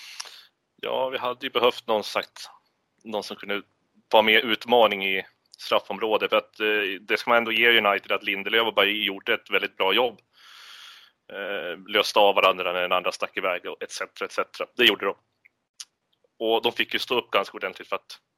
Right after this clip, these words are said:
ja, vi går på statistiken igen att Chelsea hade det mesta. Eh, ja, alltså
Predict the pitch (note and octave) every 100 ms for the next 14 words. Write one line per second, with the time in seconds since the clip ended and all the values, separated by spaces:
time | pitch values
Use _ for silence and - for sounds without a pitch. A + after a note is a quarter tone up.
0 | _ G#3+ - D#4 E4+ G3+ - E3+ D#3+ -
1 | F2+ - F2+ F2+ F#2 - F#2 - - G2+
2 | - G2 G2+ - - - _ - - -
3 | - - - - - - _ _ _ _
4 | _ - D3 D3 D3 - - - - -
5 | _ - G#3+ C3+ E3+ - D#3+ F3+